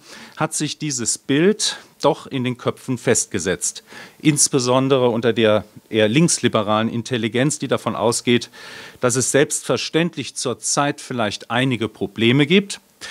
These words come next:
Der weltweite Populismus, Trump, Putin, der politische Islam, der Terrorismus et cetera. Aber dass all diese Erscheinungen,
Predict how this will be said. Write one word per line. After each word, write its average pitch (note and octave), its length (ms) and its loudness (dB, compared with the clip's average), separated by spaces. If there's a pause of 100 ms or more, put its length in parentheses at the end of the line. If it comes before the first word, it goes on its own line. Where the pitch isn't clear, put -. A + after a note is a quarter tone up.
(1120)
Der - 80 -10
weltweite F#2+ 440 2
Populismus, A2 840 0
Trump, B2 480 -2
Putin, A#2+ 460 -2
der G2 80 0
politische G2+ 500 -4
Islam, B2+ 340 2
der A2 120 -6
Terrorismus G#2+ 600 -4
et F2 120 -6
cetera. C#3+ 560 0 (340)
Aber D#3 440 2
dass F#3 520 -2 (380)
all D3+ 220 2
diese F#2+ 240 -6
Erscheinungen, D3+ 800 0